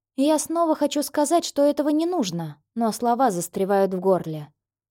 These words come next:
Я просто иду вперед, слыша за спиной тихие шаги Дачена.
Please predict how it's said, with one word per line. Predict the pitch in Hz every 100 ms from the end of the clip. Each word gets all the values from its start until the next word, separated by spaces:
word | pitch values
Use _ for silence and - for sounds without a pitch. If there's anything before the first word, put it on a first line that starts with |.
| -
Я | 208 202
просто | 202 247 - - 185
иду | 196
вперед, | 202 220 220 262 262
слыша | - 226 233
за | 208 214
спиной | - 233 262 226
тихие | - 220 - 214
шаги | 226 196
Дачена. | 202 226 226 196 156 147